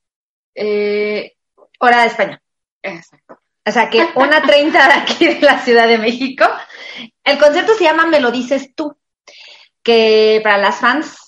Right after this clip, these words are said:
Speaker 2: <laughs> como Amanda que nos está viendo y yo, es una canción que a mí me gusta mucho. Pero va a cantar, sus diferentes canciones van a estar interpretadas por diferentes artistas que se van a unir a este movimiento.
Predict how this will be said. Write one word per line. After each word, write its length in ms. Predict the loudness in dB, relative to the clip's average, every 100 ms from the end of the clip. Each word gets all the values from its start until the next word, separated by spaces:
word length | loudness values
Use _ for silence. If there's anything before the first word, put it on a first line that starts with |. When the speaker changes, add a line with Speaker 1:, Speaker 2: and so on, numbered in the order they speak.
| -12
Speaker 2:
<laughs> 760 | -4 -2 0 0 -4 -6 -18 -4
como 220 | 0 2
Amanda 320 | 0 0 -2
que 80 | -4
nos 160 | -8
está 200 | -8 -6
viendo 320 | -4 -4 -4 -4
y 100 | -6
yo, 260 | -10 -12 _ _ -20 -20 _
es 140 | -6
una 180 | -4 -4
canción 400 | -4 -8 -10 -14 _ _ _
que 60 | -8
a 60 | -6
mí 80 |
me 100 | -6
gusta 240 | -10 -12 -16
mucho. 240 | -18 -20 _ -20 -20 -20 -20 _
Pero 460 | 2 4 6 4 4
va 140 | 2
a 80 | 2
cantar, 420 | 0 0 -2 -2
sus 140 | -8
diferentes 380 | -4 -2 -2 -4
canciones 340 | -4 -4 -2 -4
van 140 | -4
a 40 |
estar 380 | -4 -4 -4 -6
interpretadas 680 | -8 -6 -6 -6 -4 -2 -2
por 160 | -6 -8
diferentes 480 | -8 -8 -8 -6 -6
artistas 420 | -6 -6 -6 -6
que 100 | -6
se 100 | -8
van 200 | -4 -4
a 60 | -4
unir 300 | -6 -4 -4
a 120 | -4
este 240 | -6 -8
movimiento. 600 | -8 -8 -8 -8 -8 -10